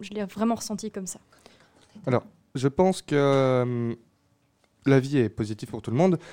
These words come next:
Speaker 2: Je vais juste demander une dernière question.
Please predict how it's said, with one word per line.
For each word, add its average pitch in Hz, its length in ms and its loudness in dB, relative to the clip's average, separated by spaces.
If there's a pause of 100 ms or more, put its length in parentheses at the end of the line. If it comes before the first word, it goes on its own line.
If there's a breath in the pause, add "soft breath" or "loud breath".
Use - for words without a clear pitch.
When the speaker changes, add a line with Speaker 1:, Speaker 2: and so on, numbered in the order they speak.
Speaker 2:
Je - 80 -4
vais 147 60 2
juste 175 180 0
demander 156 460 4 (760)
une 127 160 -2
dernière 165 300 2
question. 92 320 -6